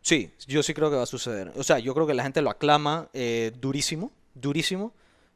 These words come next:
Em, eh, dije, el día de ayer hice, yo nunca, nunca había tenido esta acogida, o sea, nunca. Fue una vaina que yo estoy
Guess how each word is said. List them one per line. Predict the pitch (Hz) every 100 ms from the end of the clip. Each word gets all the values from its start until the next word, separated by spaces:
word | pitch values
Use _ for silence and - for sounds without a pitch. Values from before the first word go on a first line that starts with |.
| _
Em, | 151 151 139 127 123 113 104 104 - _ _
eh, | 135 135 131 123 104 - _ _ _ _ _ _
dije, | 151 131 - 123 - - _ _
el | 147 151
día | 185
de | 202
ayer | 160 196 160 98 -
hice, | 147 147 180 175 - _
yo | 180 170
nunca, | 190 175 220 233 202
nunca | 175 170 226 254
había | 240 240
tenido | 175 196
esta | -
acogida, | 190 151 165 110 - -
o |
sea, | 139 156
nunca. | 123 151 202 143 98
Fue | - 143
una | 170 190
vaina | 214 240
que | 254 131 135
yo | 160
estoy | 180 208 240 247